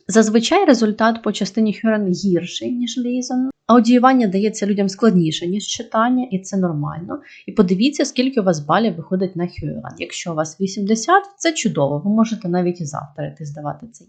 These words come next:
іспит. Але якщо у вас приблизно шістдесят або п'ятдесят,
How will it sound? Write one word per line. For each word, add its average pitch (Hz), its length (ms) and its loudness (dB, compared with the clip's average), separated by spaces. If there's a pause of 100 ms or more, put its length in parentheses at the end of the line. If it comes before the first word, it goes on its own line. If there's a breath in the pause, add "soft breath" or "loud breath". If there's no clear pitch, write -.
іспит. - 260 -14 (400 loud breath)
Але 262 140 4
якщо 233 340 0
у 220 40 4
вас 202 160 2
приблизно 196 440 0
шістдесят 202 760 -2 (540 loud breath)
або 185 160 2
п'ятдесят, 208 920 0